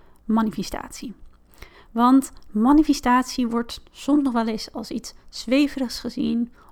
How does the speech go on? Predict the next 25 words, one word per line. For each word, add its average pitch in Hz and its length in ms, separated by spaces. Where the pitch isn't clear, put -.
of 214 160
als - 280
iets - 340
van, 220 420
iets - 120
wat 240 180
experts 262 720
doen, 240 400
wat - 360
veel 226 160
mensen 226 300
nog 240 100
niet 254 240
kunnen, 294 380
maar 226 180
wel 226 240
willen 233 400
leren. 254 340
Maar - 380
wist 262 500
je 277 280
dat - 560
manifesteren 247 1120
iets 247 300
is - 460